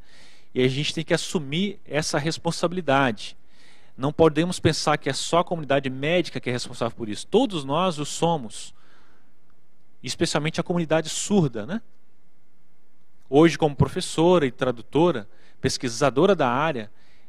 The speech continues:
me sinto responsável também por perceber que a comunidade surda carece de muitos cuidados médicos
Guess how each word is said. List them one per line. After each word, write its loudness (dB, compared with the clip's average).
me -8
sinto -4
responsável 2
também -2
por 6
perceber 2
que -2
a -2
comunidade 0
surda -8
carece 2
de -2
muitos 0
cuidados 6
médicos -2